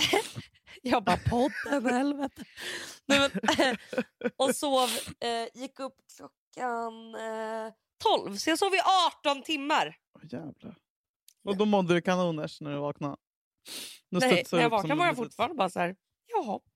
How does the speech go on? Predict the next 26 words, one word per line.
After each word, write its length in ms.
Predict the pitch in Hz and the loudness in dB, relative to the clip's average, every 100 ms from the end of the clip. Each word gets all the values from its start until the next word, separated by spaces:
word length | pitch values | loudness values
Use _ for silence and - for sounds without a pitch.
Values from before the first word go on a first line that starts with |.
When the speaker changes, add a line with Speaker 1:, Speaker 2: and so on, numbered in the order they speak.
| _ | _
Speaker 1:
<laughs> 280 | _ - 302 | _ -8 -6
Alltså, 240 | - 302 | -4 -2
du 80 | 226 | -2
vet, 200 | 220 - _ _ _ _ - | -2 -4 _ _ _ _ -16
då 60 | |
blir 280 | 226 370 415 | -4 2 2
det 80 | - | 2
till 100 | 392 | -2
att 80 | 349 | 2
kolla 260 | 392 403 | 2 2
på 60 | 196 | 0
Robinson 540 | 156 156 214 - 285 | -2 -4 -8 -6 -4
då. 160 | 233 - - - - _ _ _ _ _ - | -4 -6 -12 -16 -20 _ _ _ _ _ 2
Speaker 2:
Men 180 | 220 | 4
du 100 | 208 | 6
hade 220 | 208 214 202 | 6 4 2
ingen 160 | 196 | 0
ångest 380 | 240 240 208 170 | 2 2 2 0
när 80 | 156 | -2
du 60 | 147 | -2
vaknade? 420 | 139 - - - _ | -4 -8 -12 -14 _
Speaker 1:
Nej, 240 | 170 175 220 | 2 4 2
nej, 140 | 175 | -2
nej, 140 | 151 | -8
nej, 140 | 156 160 | -16 -18
nej. 120 | - | -20